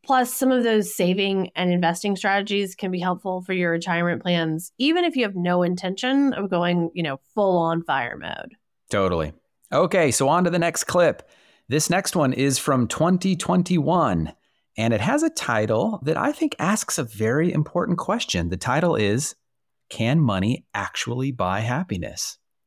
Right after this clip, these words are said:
Speaker 2: And this is one of my favorite episodes. I like this question partly because I think the answer is complicated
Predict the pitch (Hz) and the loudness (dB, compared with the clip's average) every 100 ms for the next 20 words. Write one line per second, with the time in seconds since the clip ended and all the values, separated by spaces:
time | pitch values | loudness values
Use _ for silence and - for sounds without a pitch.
0 | - 113 117 120 123 120 - - 117 - | -6 -2 0 2 2 2 -2 -4 -2 0
1 | 156 160 156 151 151 160 160 135 127 - | 2 2 2 2 4 4 4 2 0 0
2 | 123 123 151 - - _ _ _ _ - | 2 2 2 -2 -8 _ _ _ _ -2
3 | 117 117 214 - - 165 - - 147 - | 0 2 2 0 -2 -2 0 0 2 2
4 | 135 113 156 185 147 117 - 113 107 - | 0 0 0 2 2 0 0 0 0 0
5 | 120 107 98 92 98 - 98 90 - - | -2 0 0 0 -2 -2 -2 -2 -4 -4
6 | 78 65 | -6 -6